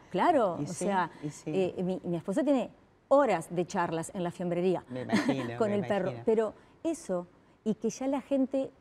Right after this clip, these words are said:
Speaker 2: no juzga desde, desde un lugar en donde
Speaker 1: Equivocado.
Speaker 2: Exacto. No juzga con una cruz.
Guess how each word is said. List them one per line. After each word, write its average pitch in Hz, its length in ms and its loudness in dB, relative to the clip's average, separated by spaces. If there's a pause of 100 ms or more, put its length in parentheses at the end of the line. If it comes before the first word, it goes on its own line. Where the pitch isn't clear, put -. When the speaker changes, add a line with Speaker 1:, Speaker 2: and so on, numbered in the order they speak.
(220)
Speaker 2:
no 220 180 0
juzga 240 600 0 (120)
desde, 185 480 -2
desde 175 380 -4
un 208 340 0
lugar 202 540 0
en 185 220 -4
donde 180 140 -2
Speaker 1:
Equivocado. 131 580 0
Speaker 2:
Exacto. - 440 -14 (360)
No 226 100 0
juzga 269 260 2
con 233 160 6
una 233 180 2
cruz. 185 380 0